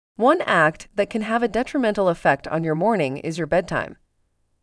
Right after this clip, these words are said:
Late nights can prevent you from waking up early. Additionally, they can also leave you feeling unproductive when you do wake up early.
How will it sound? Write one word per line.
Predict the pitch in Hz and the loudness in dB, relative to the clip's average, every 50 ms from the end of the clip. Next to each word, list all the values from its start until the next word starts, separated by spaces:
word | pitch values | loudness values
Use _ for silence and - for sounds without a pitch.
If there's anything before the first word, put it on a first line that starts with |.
| _ _ _ _ _ _ _ - | _ _ _ _ _ _ _ -2
Late | 226 254 330 403 - | 0 0 0 0 0
nights | 277 247 233 262 262 - | -2 -2 0 -2 -2 -4
can | - 247 233 220 | -4 -4 -2 0
prevent | 220 202 185 190 180 180 | 0 0 0 0 0 0
you | 175 175 | -4 -4
from | 175 - 160 156 | -4 -4 -2 -2
waking | 156 185 214 - 247 214 | 0 -2 -2 -2 -2 -2
up | 185 160 - | -2 -2 0
early. | 165 185 220 226 - - - 175 _ _ _ _ _ _ _ _ _ _ _ - | 0 0 0 0 -2 -4 -6 -10 _ _ _ _ _ _ _ _ _ _ _ -8
Additionally, | - 214 240 302 - - 370 311 247 208 202 202 208 | -6 -2 -2 -2 0 0 2 2 2 2 0 -2 -2
they | 196 190 208 214 | -2 -2 -2 -2
can | - 214 - - | -2 -4 -2 0
also | 208 233 277 - - 311 | -2 -2 -2 -2 -2 -2
leave | 285 254 233 220 | -2 -2 -2 -4
you | 208 220 196 | -4 -6 -6
feeling | - - 202 196 185 185 175 | -6 -4 -2 0 0 -2 -2
unproductive | 165 160 160 - 160 147 156 165 - 165 139 170 - - | -4 -4 -4 -2 0 0 0 0 2 0 0 0 0 -2
when | 147 151 | -4 -4
you | 147 143 | -4 -4
do | 143 147 165 196 | -4 -4 -4 -4
wake | 220 202 160 147 - | -2 -2 -2 0 -2
up | 143 131 - | -2 -2 -2
early. | 135 131 123 120 - - - | -2 -2 -2 -2 -6 -10 -12